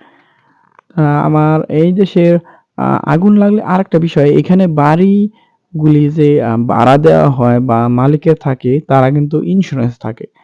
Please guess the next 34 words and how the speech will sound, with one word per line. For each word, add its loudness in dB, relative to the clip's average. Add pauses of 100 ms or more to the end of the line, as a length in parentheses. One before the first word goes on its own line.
(520)
তো -4
এই 2
যে, 2
যে 2
বাড়ি 2
পুড়ে 4
গেছে, 0
এই 0
বাড়ির, 0
আহ, -2 (500)
খরচপাতি 0
যা 0
হয় -2
সব -2
ইন্স্যুরেন্স -6
কোম্পানি -6
দেখবো। -4 (480)
এটা -2
মেরামত 0
করার -2
জন্য -2
যত -2
টাকা -4
খরচ -2
হয় 0
ওই 0
ইন্স্যুরেন্স -2
কোম্পানি -4
থেকেই -2
বহন -2
করবো। -12 (480)
এটা 0
আর 2
ওই 2